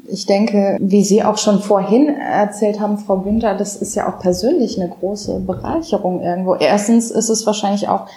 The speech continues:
erfüllend, wenn man da was tun kann, wenn man einem Menschen zur Seite stehen kann und schöne Momente schaffen kann.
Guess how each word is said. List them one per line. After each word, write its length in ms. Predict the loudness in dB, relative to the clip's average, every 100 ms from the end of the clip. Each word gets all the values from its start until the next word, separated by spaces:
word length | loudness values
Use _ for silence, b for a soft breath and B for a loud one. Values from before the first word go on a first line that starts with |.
| B B B -4
erfüllend, 720 | -4 -4 0 2 4 0 0 -2
wenn 180 | 2 4
man 120 | 4
da 160 | 2 0
was 220 | -4 -6
tun 300 | -2 0 2
kann, 260 | 2 2
wenn 120 | 2 0
man 120 | -2
einem 140 | 0
Menschen 400 | 0 -2 0 -2
zur 320 | 2 0 0
Seite 680 | -2 0 2 0 2 0 0
stehen 540 | -6 -4 -2 0 -2
kann 400 | -2 -2 0 -2 -4 B B B B B
und 220 | 0 0 2
schöne 280 | 2 4
Momente 720 | 4 4 4 2 2 2 0 -2
schaffen 460 | 0 0 2 2 2
kann. 420 | 0 0 0